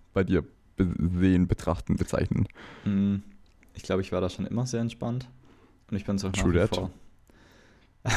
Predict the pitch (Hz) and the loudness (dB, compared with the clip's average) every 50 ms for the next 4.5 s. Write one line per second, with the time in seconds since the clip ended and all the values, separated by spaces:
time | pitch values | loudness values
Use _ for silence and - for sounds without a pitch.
0 | - 110 - - 123 - - - - - - - - - - - - - - - | 6 6 4 4 2 0 -2 -6 -10 -12 -14 -18 -20 -20 -20 -20 -20 -20 -20 -20
1 | - - - - - - - - - 98 117 120 127 131 147 139 - 151 143 135 | -16 -14 -14 -14 -14 -18 -10 -2 2 4 6 6 6 4 4 2 2 2 2 0
2 | 131 - - 160 147 156 147 - - 147 143 123 107 101 101 104 104 107 123 135 | 0 0 -2 0 0 0 0 0 0 0 2 2 2 4 4 4 4 4 2 0
3 | 131 - - - - - - _ _ _ _ _ _ _ _ _ - _ - _ | -2 -4 -10 -20 -20 -20 -20 _ _ _ _ _ _ _ _ _ -20 _ -20 _
4 | _ - 117 113 110 107 107 104 104 | _ -4 -2 0 0 0 0 0 -2